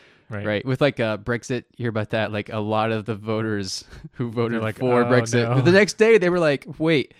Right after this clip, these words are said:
Speaker 2: that was the actual election? I thought that was, like, a preliminary or a, a practice. I changed my
Speaker 1: Right.
Speaker 2: mind." <laughs>
Speaker 1: And a lot of 'em, like, kind of voted that, like, as an F U, right? Like, it
Speaker 2: Yeah,
Speaker 1: was
Speaker 2: they
Speaker 1: more
Speaker 2: did.
Speaker 1: like, "Oh, I didn't think it was gonna pass. I just kinda wanted to, like,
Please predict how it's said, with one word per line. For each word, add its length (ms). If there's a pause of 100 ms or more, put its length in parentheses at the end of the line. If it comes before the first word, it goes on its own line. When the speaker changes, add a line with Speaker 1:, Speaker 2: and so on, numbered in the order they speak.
(300)
Speaker 2:
that 160
was 100
the 120
actual 340
election? 320
I 60
thought 180
that 100
was, 140
like, 160
a 40
preliminary 680
or 120
a, 200 (360)
a 100
practice. 760 (760)
I 120
changed 320
my 80
Speaker 1:
Right. 80
Speaker 2:
mind." 420 (240)
<laughs> 160
Speaker 1:
And 100
a 60
lot 160
of 80
'em, 260
like, 220
kind 220
of 160
voted 320
that, 360
like, 180
as 180
an 160
F 200
U, 160
right? 240
Like, 200
it 40
Speaker 2:
Yeah, 120
Speaker 1:
was 80
Speaker 2:
they 60
Speaker 1:
more 100
Speaker 2:
did. 60
Speaker 1:
like, 180
"Oh, 160
I 80
didn't 160
think 120
it 60
was 140
gonna 180
pass. 400
I 80
just 160
kinda 220
wanted 260
to, 60
like, 340